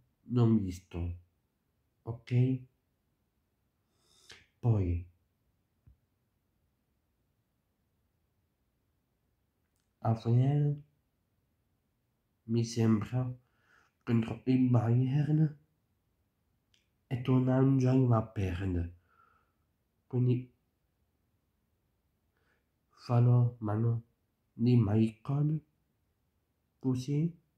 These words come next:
con braccio di Mozart e nessuno l'ha visto.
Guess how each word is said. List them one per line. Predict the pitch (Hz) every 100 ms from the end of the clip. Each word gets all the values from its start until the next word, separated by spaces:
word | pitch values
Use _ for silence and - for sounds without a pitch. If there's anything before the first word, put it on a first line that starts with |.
| _ _ _ _ _ _ _ _ _
con | - 123
braccio | 107 117 113 113
di | 110
Mozart | 107 110 135 135 - _ _
e | -
nessuno | 143 147 139 131 135 131
l'ha | 131
visto. | 135 127 120 - 90 87